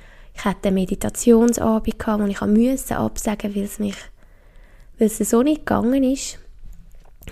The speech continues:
weil mich der Husten so gereizt hat,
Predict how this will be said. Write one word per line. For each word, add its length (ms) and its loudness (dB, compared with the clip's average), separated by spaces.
weil 360 2
mich 360 -6
der 200 -6
Husten 340 2
so 140 -8
gereizt 600 -2
hat, 180 -4